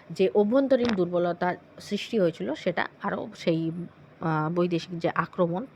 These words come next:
সেটাকে আরও ত্বরান্বিত করেছিল। এছাড়াও এদের অর্থনীতির যে ভিত্তি ছিল কৃষি, সেই কৃষি ক্ষেত্রে খরা বা অন্যান্য প্রাকৃতিক দুর্যোগের কারণে যে সংকট সৃষ্টি হয়েছিল, যেটা তাদের অর্থনীতির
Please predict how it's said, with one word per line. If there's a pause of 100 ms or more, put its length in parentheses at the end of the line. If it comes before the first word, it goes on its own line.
সেটাকে
আরও
ত্বরান্বিত
করেছিল। (540)
এছাড়াও (320)
এদের
অর্থনীতির
যে
ভিত্তি
ছিল (140)
কৃষি,
সেই
কৃষি
ক্ষেত্রে (540)
খরা (100)
বা
অন্যান্য
প্রাকৃতিক
দুর্যোগের
কারণে (540)
যে
সংকট
সৃষ্টি
হয়েছিল,
যেটা
তাদের
অর্থনীতির